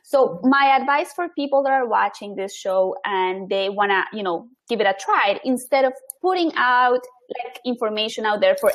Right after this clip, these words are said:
anybody that you don't even know, like, "Oh, I'm doing this for free," get out to those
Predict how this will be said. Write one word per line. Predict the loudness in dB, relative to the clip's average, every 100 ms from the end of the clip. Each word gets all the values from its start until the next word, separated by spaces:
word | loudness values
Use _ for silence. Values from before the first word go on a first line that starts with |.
| 2
anybody | 2 4 2 2 2
that | 0
you | 2
don't | 0 0
even | 0 0
know, | 2 4
like, | 4 4
"Oh, | 4
I'm | 4 2
doing | 0
this | 0 -2
for |
free," | -2 -2 -2 -18 _ -2
get | 4 4
out | 4 2 -2
to | -2
those | 0 0